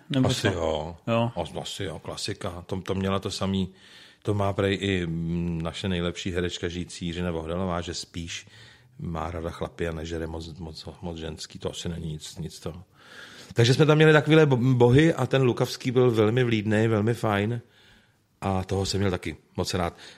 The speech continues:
Speaker 2: A učil nás další borec, kterýho jsem měl extrémně rád, a to byl Dalimil Klapka. Fantastický daber a výborný herec. Ehm,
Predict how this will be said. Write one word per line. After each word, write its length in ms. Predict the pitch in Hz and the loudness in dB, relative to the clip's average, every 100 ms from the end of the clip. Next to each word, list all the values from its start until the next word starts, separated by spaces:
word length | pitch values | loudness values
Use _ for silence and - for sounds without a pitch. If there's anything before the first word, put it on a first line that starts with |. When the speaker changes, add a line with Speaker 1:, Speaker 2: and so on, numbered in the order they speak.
| - | -6
Speaker 2:
A 100 | 101 - | -4 -2
učil 220 | - 117 | 0 2
nás 300 | 117 113 - | 4 2 0
další 300 | 104 95 - | 0 0 -2
borec, 360 | 101 104 110 - | 2 2 2 2
kterýho 220 | 104 104 | 2 2
jsem 160 | 101 107 | 2 0
měl 280 | 107 101 - - | 2 0 -2 0
extrémně 580 | 120 117 - 120 110 104 | 0 0 -2 0 2 2
rád, 220 | 101 101 | 0 -2
a 40 | 98 | -2
to 40 | |
byl 120 | 104 | -2
Dalimil 480 | 98 95 95 101 104 | 0 0 2 2 -2
Klapka. 500 | 101 90 - - 90 - _ _ _ _ _ - | -2 -6 -6 -10 -10 -12 _ _ _ _ _ -10
Fantastický 680 | 87 87 92 - - 98 | -6 -4 -6 -8 -8 -6
daber 360 | 90 85 87 92 | -4 -4 -4 -6
a 60 | 87 | -6
výborný 460 | 87 82 87 92 | -8 -4 -2 -2
herec. 460 | 92 90 90 - - _ _ _ _ _ _ _ _ _ - - | -2 -2 -4 -8 -20 _ _ _ _ _ _ _ _ _ -18 -8
Ehm, 600 | 90 87 85 85 87 | -4 -4 -4 -4 -6